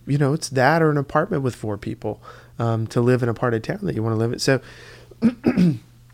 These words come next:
so how do we translate these ideas <clears throat>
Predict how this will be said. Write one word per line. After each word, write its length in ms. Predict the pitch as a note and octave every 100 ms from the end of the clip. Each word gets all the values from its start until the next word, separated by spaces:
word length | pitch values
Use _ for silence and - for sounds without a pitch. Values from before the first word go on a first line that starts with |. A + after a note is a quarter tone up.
| - - - - - - - -
so 800 | - D3 C#3 C3 B2+ B2 A#2+ - - - - -
how 340 | - - D#3
do 80 | E3+
we 160 | D#3 C#3+
translate 920 | - B2+ B2+ B2+ A#2+ A2 G#2 G#2 B2+
these 200 | B2 A#2+
ideas 840 | G#2+ G#2+ A#2 B2+ A2+ G2+ C#3+ - - - -
<clears throat> 100 | F#3+